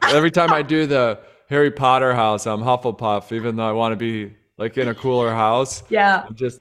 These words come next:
Speaker 1: I'm just
Speaker 2: Well, well,
Speaker 1: Hufflepuff.
Speaker 2: that's the thing. Music is highly personal. So you, what the, the trick is to understand what, what's the new emotional state you wanna shift to and what music does that for you.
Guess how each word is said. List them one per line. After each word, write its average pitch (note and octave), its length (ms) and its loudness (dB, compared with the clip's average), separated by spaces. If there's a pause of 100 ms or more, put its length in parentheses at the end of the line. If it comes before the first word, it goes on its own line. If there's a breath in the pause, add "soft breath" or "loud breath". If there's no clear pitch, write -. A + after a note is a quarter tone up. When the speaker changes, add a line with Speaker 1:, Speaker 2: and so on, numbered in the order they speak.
(120)
Speaker 1:
I'm A2+ 180 -4
just A#2 160 -6
Speaker 2:
Well, A#2 180 0
well, F#4 140 0
Speaker 1:
Hufflepuff. - 40 2
Speaker 2:
that's G#4 240 0
the B4 180 2
thing. G4 240 0
Music F#4+ 400 0
is F#4 120 -6
highly D4+ 440 -2
personal. C4 500 -2
So G#3+ 180 -4
you, A#3+ 540 -2
what A3+ 240 -2
the, A#3 320 -2
the B3+ 160 -6
trick G4 400 -4
is D#4+ 220 -2
to B3 120 -2
understand A3+ 680 -4
what, A#3 320 -2
what's A#3+ 320 -6
the A#3+ 160 -6
new A3+ 340 -2
emotional G#3 420 -6
state G3+ 280 -8
you G3 80 -8
wanna G3 180 -6
shift G#3+ 300 -8
to G3 140 -4
and F#3+ 100 -6
what F#3+ 160 -8
music G3 400 -8
does F#3 220 -8
that F3+ 260 -4
for F3+ 80 -8
you. G3+ 520 -4